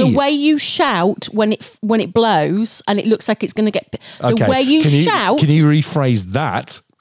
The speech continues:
Speaker 1: <laughs> I don't know what I just said.
Speaker 2: You just said,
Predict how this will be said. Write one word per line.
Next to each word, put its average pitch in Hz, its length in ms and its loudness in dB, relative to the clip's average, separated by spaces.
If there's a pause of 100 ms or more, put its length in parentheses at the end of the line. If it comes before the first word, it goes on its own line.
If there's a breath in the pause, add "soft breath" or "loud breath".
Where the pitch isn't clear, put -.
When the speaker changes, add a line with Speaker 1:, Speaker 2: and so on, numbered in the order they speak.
(240)
Speaker 1:
<laughs> - 440 -20
I - 180 -4
don't 294 160 0
know - 80 0
what - 160 0
I - 100 -8
just - 280 -4
said. - 300 -2
Speaker 2:
You 90 60 0
just 104 200 0
said, 85 260 -2